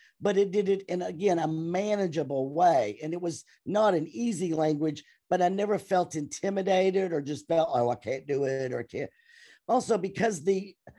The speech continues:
um, the lessons were recorded,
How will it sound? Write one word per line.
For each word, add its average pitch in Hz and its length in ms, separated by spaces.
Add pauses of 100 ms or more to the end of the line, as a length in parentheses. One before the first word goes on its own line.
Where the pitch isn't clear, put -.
(460)
um, 165 440
the 170 120
lessons 180 580
were 160 100
recorded, 151 720